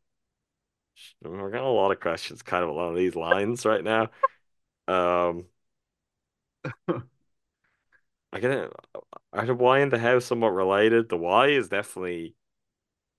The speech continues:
Speaker 1: 'cause the Bucks decided to fire Bud and hired the wrong coach as a replacement.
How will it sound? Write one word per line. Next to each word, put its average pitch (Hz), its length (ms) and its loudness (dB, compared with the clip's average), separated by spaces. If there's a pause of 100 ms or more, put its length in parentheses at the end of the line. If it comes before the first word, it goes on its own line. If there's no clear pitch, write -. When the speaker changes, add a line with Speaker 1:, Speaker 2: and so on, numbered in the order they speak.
(3250)
Speaker 1:
'cause 87 240 -8
the 92 80 -8
Bucks - 420 -6
decided 101 480 2
to - 80 -12
fire 92 240 2
Bud 92 400 -2
and 85 320 -10
hired 90 320 0
the 82 100 -4
wrong 82 440 -4
coach 85 420 -4
as 78 140 -6
a 67 80 -10
replacement. 92 840 -4